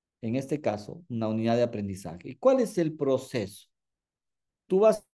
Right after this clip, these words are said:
al G P T, ¿no es cierto? Vas al G P T, unidad de aprendizaje. Supongamos tú eres un docente de la, de la básica. Entonces dice, "Deseo elaborar una sesión de aprendizaje".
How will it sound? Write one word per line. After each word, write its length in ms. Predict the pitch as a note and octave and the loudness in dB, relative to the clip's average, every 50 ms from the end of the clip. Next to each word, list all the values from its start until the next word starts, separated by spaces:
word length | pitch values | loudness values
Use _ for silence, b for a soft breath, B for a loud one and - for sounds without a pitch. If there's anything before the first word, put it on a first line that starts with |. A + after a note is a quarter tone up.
| _ | _
al 160 | - F#3+ F3+ | 0 0 0
G 180 | F3 - E3+ E3+ | 2 0 0 0
P 120 | F3 E3+ | 2 0
T, 320 | E3+ F3 F3 F3+ G3+ G#3+ - - _ _ _ _ _ - | 2 2 2 2 0 -2 -6 -14 _ _ _ _ _ -16
¿no 60 | C#3 | -14
es 80 | B2+ | -6
cierto? 200 | - D#3 D#3 D#3 | -6 -2 0 2
Vas 200 | C3 C3 C3 - | 4 4 4 4
al 100 | D3 C3+ | 0 -2
G 140 | - - B2+ | -2 -4 -6
P 100 | - C3 | -4 -2
T, 160 | A#2+ C3+ C#3+ | 0 2 4
unidad 380 | C#3+ C#3+ C3 B2 A#2+ B2+ C3 C3+ | 4 4 2 2 2 2 2 4
de 60 | C3+ | 4
aprendizaje. 600 | C3 C3 C3 B2+ B2+ C3 B2+ D#3+ D3+ C#3 - A#2+ | 2 2 0 -2 -4 -2 -2 -2 -2 -2 -4 -6
Supongamos 600 | A2+ - A#2 A#2 A#2+ B2+ B2+ B2+ B2+ B2 A#2+ - A2+ A#2 _ _ | -8 -8 -6 -4 -2 0 0 0 0 -2 -4 -6 -12 -16 _ _
tú 80 | B2 | -2
eres 180 | A#2+ A#2 A#2 A#2 | 0 0 -2 -4
un 140 | B2+ B2 A#2 | -6 -6 -4
docente 640 | A2 G#2 G#2 - B2 A#2+ A#2 A#2 A#2 A2+ A#2 B2 - _ _ _ _ _ _ _ _ | -4 -4 -4 -2 -2 -2 -2 -2 -2 -2 -2 -2 -6 _ _ _ _ _ _ _ _
de 200 | - A2 A2 G#2+ | -6 -2 0 0
la, 360 | G#2+ G#2 G2+ G2 G2 G2 G#2 - | 2 2 0 0 0 -2 -4 -6
de 140 | F#2+ G#2+ | -4 0
la 100 | A2+ B2 | 2 4
básica. 640 | C3+ D3+ D3+ C#3 C3 - C#3 B2+ - E3 G3 G3+ - _ _ _ _ _ _ _ _ _ | 4 4 4 2 0 -4 -8 -4 -2 -2 -2 -2 -4 _ _ _ _ _ _ _ _ _
Entonces 280 | _ F#3+ F#3 E3+ E3 D3+ | _ -2 2 4 4 4
dice, 300 | - A2+ F#2 - - - _ _ _ _ _ | 4 0 -2 -4 -6 -10 _ _ _ _ _
"Deseo 600 | C#3+ C3 D#3 D#3 D3+ D#3 - G#3 G#3+ G#3+ G3+ G3 | 0 2 4 4 4 2 2 2 4 4 6 6
elaborar 460 | F#3+ F3+ E3+ E3+ F3 F3 F3+ F#3+ F#3 | 6 6 6 6 6 6 6 4 2
una 180 | F#3 F3+ F3 E3+ | 2 0 -2 -2
sesión 340 | E3+ F3 E3 D#3+ F3+ F3+ F3 | -4 -4 -6 -6 -4 -2 0
de 60 | F3 | 0
aprendizaje". 680 | E3+ E3+ E3+ D#3 D3 C#3 C3 - - G#2 F#2 F#2 - _ | 2 2 2 0 0 -2 -4 -4 -4 -6 -6 -6 -8 _